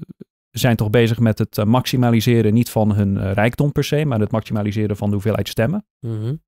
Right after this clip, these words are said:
Speaker 1: En als ik ga kijken in een multinational, een organisatie met, eh, alle hiërarchische verhoudingen en, en dat soort dingen. Als ik daar ga kijken, dan kan ik toch, dat toch ook zeggen van, dat zijn allemaal mensen in die organisatie die, eh, met elkaar concurreren om tot hogere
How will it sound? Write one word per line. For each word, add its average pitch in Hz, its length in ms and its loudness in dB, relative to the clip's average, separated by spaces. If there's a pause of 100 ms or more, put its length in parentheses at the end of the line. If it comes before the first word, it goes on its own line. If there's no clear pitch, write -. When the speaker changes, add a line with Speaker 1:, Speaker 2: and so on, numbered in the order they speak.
(600)
Speaker 1:
En 120 180 2
als 113 140 2
ik 120 120 -2
ga 117 100 0
kijken 113 380 2
in 107 60 0
een 107 60 2
multinational, 110 920 0
een 107 220 0
organisatie 110 760 0
met, - 320 -6
eh, 107 180 -4
alle - 320 -4
hiërarchische 110 640 0
verhoudingen 101 520 2
en, 107 120 -2
en 98 220 -4
dat 117 160 2
soort 113 160 -4
dingen. 101 200 -4 (280)
Als 117 180 0
ik 107 60 0
daar 104 120 2
ga 110 120 -4
kijken, 113 320 0
dan 107 80 -2
kan 104 160 -4
ik 98 60 -6
toch, - 240 -14
dat 113 280 -4
toch - 180 -14
ook 180 160 0
zeggen 113 280 2
van, 104 240 0
dat 107 120 -2
zijn 117 140 0
allemaal 107 200 4
mensen 113 320 2
in 113 80 2
die 113 120 4
organisatie 107 720 0
die, 107 320 0 (600)
eh, 107 200 0
met 110 160 4
elkaar 113 320 2
concurreren 110 800 4
om 104 260 4
tot 104 180 -2
hogere 113 420 2